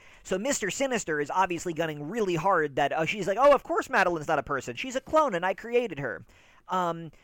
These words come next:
and probably Storm is, uh, rallying really hard that Madeline is a person, 'cause she's, like, a really loving and compassionate person. But how's Jean Grey voting right now? That's, Jean Grey has all of Mad-, it,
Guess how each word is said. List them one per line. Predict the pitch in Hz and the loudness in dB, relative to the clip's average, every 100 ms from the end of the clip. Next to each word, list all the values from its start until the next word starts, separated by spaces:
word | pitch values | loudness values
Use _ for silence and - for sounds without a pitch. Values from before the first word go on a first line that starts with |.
| _ _ _ | _ _ _
and | 196 196 180 170 | 0 0 -2 -10
probably | 185 220 220 202 180 | 0 2 2 -2 -6
Storm | - - 233 240 262 170 147 156 | -6 -4 0 0 2 0 0 -4
is, | 123 160 156 143 | -2 0 0 -2
uh, | 147 151 143 | 0 2 2
rallying | 170 180 175 165 | 4 4 4 0
really | 160 160 156 | 0 -2 -2
hard | 151 156 151 147 135 | 0 2 2 0 -2
that | 143 | -2
Madeline | 151 151 151 151 | 0 2 4 4
is | 269 277 | 2 2
a | |
person, | 160 127 117 | 0 -2 -4
'cause | 135 | -8
she's, | 123 151 | -8 -8
like, | 135 | -6
a | 139 | -2
really | 143 156 | 0 0
loving | 147 147 143 143 | 2 2 2 0
and | 143 | -6
compassionate | 143 147 143 165 151 | -2 2 2 0 -2
person. | 220 262 - - - - | -2 -2 -6 -10 -16 -12
But | - | -6
how's | 170 233 208 | 2 4 2
Jean | 139 226 240 | -2 -6 -8
Grey | 170 208 269 | -2 0 2
voting | 202 156 135 | 2 2 2
right | 131 113 | -2 -2
now? | 120 101 - - - - | -2 -4 -6 -18 -16 -4
That's, | 208 202 185 | -4 -4 -12
Jean | 131 254 247 | -10 -8 -4
Grey | 220 247 196 - _ | -2 0 -2 -6 _
has | 208 196 | 2 4
all | 190 190 | 4 2
of | 180 | 2
Mad-, | 185 180 156 | 2 2 0
it, | 170 | -4